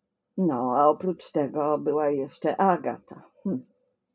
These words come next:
Wszystkie węzy,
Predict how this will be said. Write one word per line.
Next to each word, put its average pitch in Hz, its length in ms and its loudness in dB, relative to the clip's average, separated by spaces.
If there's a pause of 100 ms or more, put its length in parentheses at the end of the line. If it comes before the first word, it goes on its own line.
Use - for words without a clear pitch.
(1120)
Wszystkie 277 540 6
węzy, 165 640 2